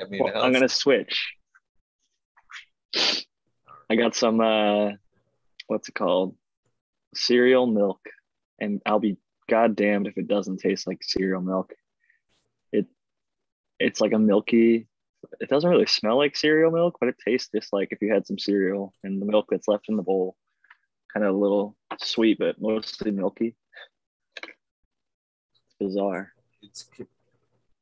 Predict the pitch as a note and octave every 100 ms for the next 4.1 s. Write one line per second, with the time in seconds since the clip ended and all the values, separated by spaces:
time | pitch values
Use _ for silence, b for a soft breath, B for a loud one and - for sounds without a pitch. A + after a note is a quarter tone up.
0 | - A2 F#2+ - - - B2 C3 B2 B2
1 | A#2+ G#2+ - - _ _ - F3+ G#3+ A2
2 | C3 C#3 A#2 G#2+ D#3+ B3+ G2 E2 - E2+
3 | F2+ F#2+ F#2 - F#2+ - F#2+ - A2+ F#2+
4 | -